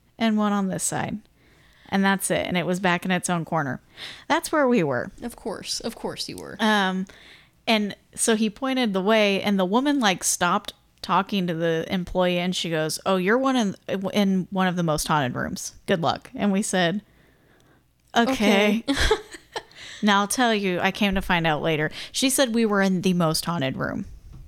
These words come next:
Speaker 1: and I got excited.
Speaker 2: Mm-hmm.
Speaker 1: No, I was not.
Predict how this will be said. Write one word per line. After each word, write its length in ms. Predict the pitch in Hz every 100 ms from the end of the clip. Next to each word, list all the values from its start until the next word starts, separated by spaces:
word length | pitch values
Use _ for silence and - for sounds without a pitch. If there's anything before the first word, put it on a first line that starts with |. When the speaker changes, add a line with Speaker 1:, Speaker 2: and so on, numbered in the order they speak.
| -
Speaker 1:
and 100 | -
I 80 | 165
got 160 | 165 160
excited. 600 | - 202 170 123 - - -
Speaker 2:
Mm-hmm. 380 | 208 180 131 165 _ _ _ _ _ _ _ _ -
Speaker 1:
No, 520 | 190 180 185 175 143
I 200 | - 175
was 180 | 165 -
not. 220 | - -